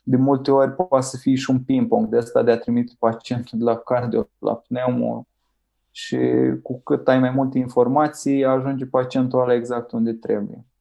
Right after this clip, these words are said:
Pentru că, după cum bine știm, dispnea poate să fie de cauză pneumologică sau cardiacă.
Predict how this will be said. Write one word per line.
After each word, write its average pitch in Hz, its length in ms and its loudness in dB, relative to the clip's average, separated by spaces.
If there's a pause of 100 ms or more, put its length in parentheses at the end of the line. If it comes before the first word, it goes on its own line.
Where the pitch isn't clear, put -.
Pentru 120 280 0
că, 143 120 4
după 131 500 4
cum 151 280 2
bine 143 280 4
știm, 139 420 -4
dispnea 131 540 2
poate 131 260 2
să 117 140 -8
fie 123 640 0 (580)
de 120 160 -2
cauză 123 460 2
pneumologică 117 920 0
sau 117 280 -4
cardiacă. 113 640 -2